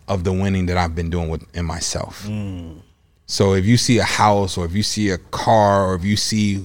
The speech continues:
Speaker 1: somebody we worked with or anything like that, that's the result of the winning that we had to do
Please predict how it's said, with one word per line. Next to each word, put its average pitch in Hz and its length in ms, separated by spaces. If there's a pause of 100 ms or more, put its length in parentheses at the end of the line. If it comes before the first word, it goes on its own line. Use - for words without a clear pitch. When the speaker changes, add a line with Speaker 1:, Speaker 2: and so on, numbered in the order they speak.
(160)
Speaker 1:
somebody 104 380
we 101 120
worked 101 360
with 101 260
or 92 80
anything 101 380
like 92 220
that, 104 300 (400)
that's 113 180
the 127 100
result 98 580
of 85 140
the 92 100
winning 95 360
that 87 140
we 92 120
had 92 320
to - 80
do 87 400